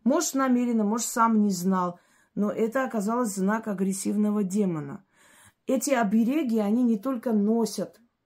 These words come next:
на себе, эти обереги могут, э, в-, вырезать на человеке, да, вырезают в некоторых культурах, это очень болезненно, но оно потом остается навечно как знак.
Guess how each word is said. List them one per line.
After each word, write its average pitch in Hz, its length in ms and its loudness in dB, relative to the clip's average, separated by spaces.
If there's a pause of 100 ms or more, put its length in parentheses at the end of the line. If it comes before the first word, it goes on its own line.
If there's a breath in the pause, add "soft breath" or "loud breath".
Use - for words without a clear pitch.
на 190 140 -4
себе, 180 540 -6 (200 soft breath)
эти 240 240 -2
обереги 202 760 -2 (160 loud breath)
могут, 214 520 -2
э, 180 400 0 (540)
в-, 170 400 -14
вырезать 226 600 2
на 208 140 0
человеке, 190 640 -2
да, 214 180 2
вырезают 185 800 0
в 165 160 -10
некоторых 180 440 -6
культурах, 208 600 -4
это 175 200 -8
очень 175 320 -8 (280)
болезненно, 196 760 -4 (240 loud breath)
но 254 160 -4
оно 226 180 0
потом 214 320 -4
остается 202 480 -4
навечно 190 460 -4
как 180 200 -10
знак. 151 340 -8